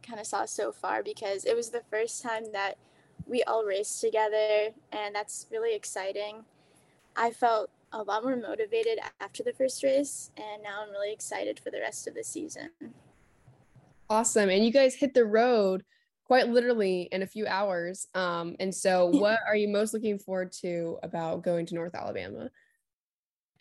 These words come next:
Speaker 1: I'm most looking forward to being with the team and bonding with them more, um, and just all doing our best on the course as well.
Speaker 2: Oh, that's so awesome. Well, thank you so much for joining me today.
Speaker 1: Thank you for having me.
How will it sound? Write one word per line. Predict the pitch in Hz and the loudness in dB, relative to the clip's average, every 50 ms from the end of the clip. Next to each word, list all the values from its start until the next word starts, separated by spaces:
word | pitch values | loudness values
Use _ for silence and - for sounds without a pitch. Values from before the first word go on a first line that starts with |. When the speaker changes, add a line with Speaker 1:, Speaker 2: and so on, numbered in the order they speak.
| - - - - _ _ _ | -18 -18 -18 -20 _ _ _
Speaker 1:
I'm | - 262 269 277 277 285 | 4 6 8 8 8 6
most | 269 254 285 - 370 | 4 2 0 2 0
looking | 415 - 440 403 | 2 2 0 -2
forward | 302 277 240 226 233 240 | 0 0 0 0 0 0
to | - 277 | -4 -6
being | 233 208 226 226 233 226 | -6 -6 -8 -8 -8 -8
with | 226 226 226 | -12 -12 -12
the | - 214 | -12 -14
team | - - - 208 196 196 202 208 233 233 - | -12 -12 -12 -12 -10 -10 -10 -12 -12 -12 -10
and | - 214 208 214 | -10 -10 -8 -6
bonding | 202 196 202 208 214 214 233 226 220 | -6 -4 -4 -4 -6 -10 -12 -12 -12
with | 214 214 214 _ - | -12 -12 -12 _ -14
them | 214 214 208 202 | -14 -14 -14 -12
more, | 196 185 190 202 220 269 349 - - - - _ _ _ _ _ - - - _ _ _ _ _ - | -12 -8 -6 -4 -2 -2 -2 -4 -6 -20 -20 _ _ _ _ _ -20 -20 -20 _ _ _ _ _ -8
um, | 214 214 208 208 202 196 214 - - - - 240 247 _ _ _ _ _ _ _ _ - - - - _ _ - | -6 -4 -4 -4 -4 -4 -6 -8 -10 -10 -12 -14 -16 _ _ _ _ _ _ _ _ -12 -12 -12 -12 _ _ -12
and | - 220 214 214 | -10 -10 -8 -6
just | - 220 214 - - - - | -4 -4 -4 -4 -6 -6 -2
all | 208 214 208 208 208 214 | -2 0 0 0 0 -2
doing | 208 - - 208 208 208 208 | -4 -8 -10 -12 -10 -10 -10
our | 202 | -8
best | 196 202 208 202 - - | -8 -8 -8 -8 -8 -10
on | 220 214 | -10 -12
the | 214 220 | -14 -16
course | - - - - 226 - | -12 -8 -8 -6 -6 -6
as | - - - - - | -8 -10 -10 -10 -12
well. | - - - - 247 - _ _ - 190 | -12 -12 -12 -14 -14 -16 _ _ -12 -10
Speaker 2:
Oh, | 180 180 180 185 202 - | -8 -8 -8 -10 -10 -8
that's | - 226 226 - - | -8 -8 -8 -8 -8
so | - - 254 254 | -6 -4 -2 -2
awesome. | - - 220 202 220 214 - - 208 196 190 | -2 0 0 0 2 2 2 2 2 2 2
Well, | 190 208 | 2 4
thank | 214 247 262 247 | 4 4 4 4
you | 285 | 2
so | 277 - 294 277 | 2 2 4 2
much | 269 269 - | 2 2 2
for | - 269 226 | 0 0 0
joining | 262 240 226 220 233 233 | 2 2 2 2 2 0
me | 233 233 | 0 -2
today. | 233 - 233 226 226 214 214 220 247 339 359 _ _ _ - | -4 -2 0 2 4 4 4 4 2 -2 -6 _ _ _ -2
Speaker 1:
Thank | - 262 262 247 - - | 0 2 2 0 0 0
you | 240 240 240 240 240 240 | 2 2 4 2 2 -2
for | - 240 | -6 -8
having | 240 240 233 - 233 220 214 | -6 -6 -6 -8 -10 -14 -12
me. | 208 220 240 254 254 | -6 -2 -2 -2 -2